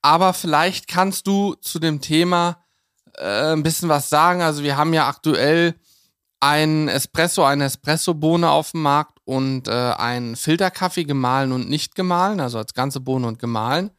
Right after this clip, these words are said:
Und, ähm, was ich euch sagen kann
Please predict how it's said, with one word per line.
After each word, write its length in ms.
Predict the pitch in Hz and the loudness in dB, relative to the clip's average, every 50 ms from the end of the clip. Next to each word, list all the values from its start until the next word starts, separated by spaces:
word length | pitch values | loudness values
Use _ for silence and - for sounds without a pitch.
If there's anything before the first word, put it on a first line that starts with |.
| _ _ _ _ _ _ _ _ _ _ _ _ _ _ _ _ _ _ _ | _ _ _ _ _ _ _ _ _ _ _ _ _ _ _ _ _ _ _
Und, 560 | - 135 139 139 139 139 135 135 135 135 131 131 | 0 2 4 4 6 6 4 4 2 2 2 2
ähm, 500 | 135 131 131 131 127 127 127 123 120 - _ _ _ | 2 2 2 2 0 -4 -4 -6 -8 -10 _ _ _
was 180 | 127 131 - | -4 -4 -4
ich 160 | - - - 220 | -6 -6 -4 -4
euch 140 | 208 170 | -4 -2
sagen 320 | - 202 196 202 220 226 214 | 2 2 4 4 2 0 0
kann 320 | - 226 240 269 302 262 | 0 0 0 2 0 -2